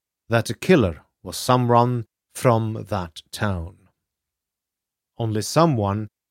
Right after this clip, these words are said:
who knew the terrain well could have negotiated the path in the dark.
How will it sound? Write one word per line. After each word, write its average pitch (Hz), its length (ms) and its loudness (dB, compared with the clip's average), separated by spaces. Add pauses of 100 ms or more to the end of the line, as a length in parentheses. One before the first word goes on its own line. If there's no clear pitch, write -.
(120)
who 110 120 -2
knew 123 600 2
the 90 180 -8
terrain 127 720 -2 (240)
well 95 640 2 (200)
could 175 160 6
have 139 240 4
negotiated 120 720 2
the 101 140 -10 (100)
path 104 300 0
in 98 80 -8
the 95 100 -8
dark. 85 580 -16